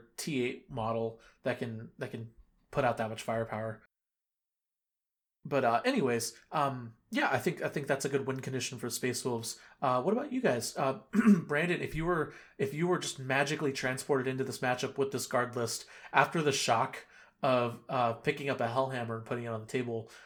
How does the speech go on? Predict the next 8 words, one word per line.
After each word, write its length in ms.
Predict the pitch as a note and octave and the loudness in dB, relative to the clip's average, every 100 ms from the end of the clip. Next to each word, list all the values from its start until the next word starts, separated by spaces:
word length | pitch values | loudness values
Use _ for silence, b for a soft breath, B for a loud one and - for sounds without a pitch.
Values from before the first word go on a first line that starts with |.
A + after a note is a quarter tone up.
| B - | B 0
uh, 340 | A#2 A2 - | 2 2 0
subsides, 720 | - C3+ - G#3+ F#3+ C3+ - - B B | -4 -4 2 4 4 -2 -6 -8 B B
what 160 | F3+ | 0
would 160 | F3+ C#3+ | 2 2
your 120 | D3+ | 2
win 160 | C#3 C3 | 2 0
conditions 500 | A#2+ A#2 G#2+ - - | -2 -2 -6 -8 -8
be? 240 | F2+ | -10